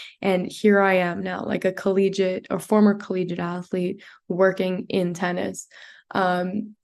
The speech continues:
and it's just, it's, it's about going for it. If you, if your heart is leaning towards one thing, if you really believe you can do something,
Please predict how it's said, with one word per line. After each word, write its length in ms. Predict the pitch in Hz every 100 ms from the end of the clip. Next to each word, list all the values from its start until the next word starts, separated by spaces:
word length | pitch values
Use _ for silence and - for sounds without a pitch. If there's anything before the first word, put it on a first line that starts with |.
| _ _ -
and 280 | 196 190
it's 260 | - 202 -
just, 320 | 208 196 202 -
it's, 380 | 202 202 208 -
it's 140 | 220 214
about 340 | 208 254 214
going 360 | 196 214 202 196
for 180 | 180
it. 80 | 175
If 160 | 175 175
you, 240 | 196 190
if 240 | 190 190 190
your 140 | 190
heart 260 | 180 208 208
is 100 | 196
leaning 280 | 196 196
towards 260 | 196 196 196
one 160 | 190 185
thing, 160 | 190
if 180 | 180 180
you 140 | 196
really 240 | 180 208 208
believe 320 | 202 180 190
you 100 | 185
can 140 | 180
do 160 | 170 180
something, 540 | 180 180 175 180 175